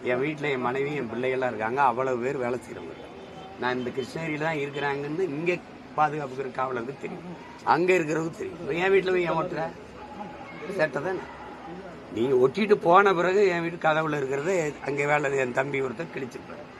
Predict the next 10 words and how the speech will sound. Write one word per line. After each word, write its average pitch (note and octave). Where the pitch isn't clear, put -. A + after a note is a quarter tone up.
அதுல E3
என்ன G#3+
பிரச்சனை? F3
நீங்க D#3
இது D3+
பண்ண D3+
நான் E3+
தான் F#3+
வருவேன்னா F#3
வருவேன்ல. E3